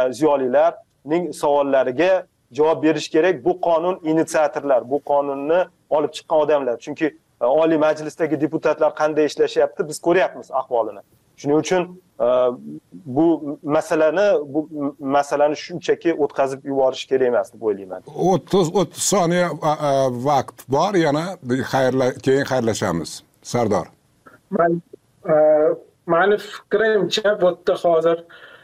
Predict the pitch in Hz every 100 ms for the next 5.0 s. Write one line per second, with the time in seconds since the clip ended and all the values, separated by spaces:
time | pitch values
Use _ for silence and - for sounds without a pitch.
0 | _ 160 156 160 170 185 165 165 185 180
1 | 180 175 - - 170 175 170 165 156 156
2 | 156 147 160 170 151 202 180 160 - -
3 | 185 208 202 170 165 - - - 170 -
4 | 165 190 190 - 190 - - 180 175 180